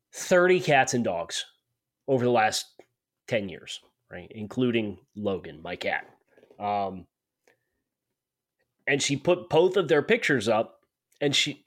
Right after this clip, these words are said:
when she first got them on Facebook,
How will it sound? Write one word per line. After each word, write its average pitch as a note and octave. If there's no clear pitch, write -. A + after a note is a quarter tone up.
when C3
she -
first C#3+
got F3+
them G#2
on B2
Facebook, A#2+